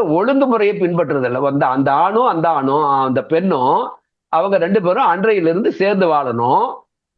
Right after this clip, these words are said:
அவங்க இந்த மாதிரி ஒரு சிஸ்டம் ஒழுங்குமுறை. அப்ப அவங்களுக்கு குழந்தை பிறந்தா, அந்த குழந்தைகளை ரெண்டு பேரும் பாதுகாக்கணும். "நான் தான் பாத்துக்குவேன், நீ தான் பாத்து", ரெண்டு பேருக்கும் பொறுப்பு இருக்குது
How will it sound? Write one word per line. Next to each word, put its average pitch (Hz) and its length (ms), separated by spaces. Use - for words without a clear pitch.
அவங்க 226 280
இந்த 226 200
மாதிரி 240 240
ஒரு 190 160
சிஸ்டம் 180 380
ஒழுங்குமுறை. 170 360
அப்ப 147 180
அவங்களுக்கு 175 340
குழந்தை 170 240
பிறந்தா, 147 360
அந்த 143 160
குழந்தைகளை 156 440
ரெண்டு 175 340
பேரும் 220 300
பாதுகாக்கணும். 143 800
"நான் 190 240
தான் 220 160
பாத்துக்குவேன், 180 400
நீ 175 80
தான் 180 160
பாத்து", 156 280
ரெண்டு 185 220
பேருக்கும் 190 360
பொறுப்பு 160 300
இருக்குது 120 380